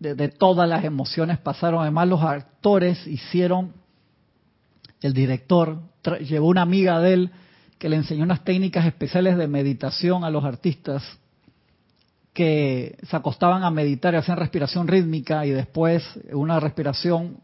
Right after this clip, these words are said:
acelerada que los llevaba a unos estados emocionales que se le, te lo dice uno de los artistas,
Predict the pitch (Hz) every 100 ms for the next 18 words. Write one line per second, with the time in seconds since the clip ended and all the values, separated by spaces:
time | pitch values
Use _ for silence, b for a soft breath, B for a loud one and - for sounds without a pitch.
0 | - - 156 - 156 151 165 175 185 b
1 | b b b - 165 156 143 151 160 170
2 | 180 180 160 135 - 185 170 165 165 -
3 | - b b b b b _ _ _ 175
4 | 170 165 - 160 156 180 185 190 190 -
5 | _ _ _ _ - 180 160 151 135 -
6 | _ _ _ _ _ - - 185 165 156
7 | 151 - _ - - - 147 165 - 165
8 | 170 160 143 127 180 - 175 175